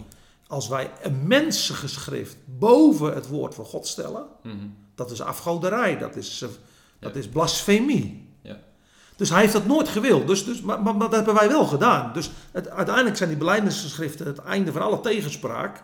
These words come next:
Speaker 2: Hmm.
Speaker 1: Daar mag je niet aan komen.
Speaker 2: Hmm.
Speaker 1: Want dat is helemaal. En, en, en ik zeg niet dat er.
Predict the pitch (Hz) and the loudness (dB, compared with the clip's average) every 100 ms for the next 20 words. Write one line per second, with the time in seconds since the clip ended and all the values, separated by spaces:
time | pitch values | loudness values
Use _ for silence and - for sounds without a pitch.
0 | - 127 165 156 147 202 190 147 214 180 | -14 -8 -2 0 0 0 0 0 0 0
1 | 127 202 - 120 113 104 151 208 175 143 | -2 -8 -10 -10 -10 -8 -2 -2 -2 -2
2 | 190 175 147 - - - 170 - - 165 | -2 -2 -6 -14 -18 -8 -8 -6 -8 -8
3 | 170 - 175 165 208 165 147 | -8 -4 -2 0 0 0 -2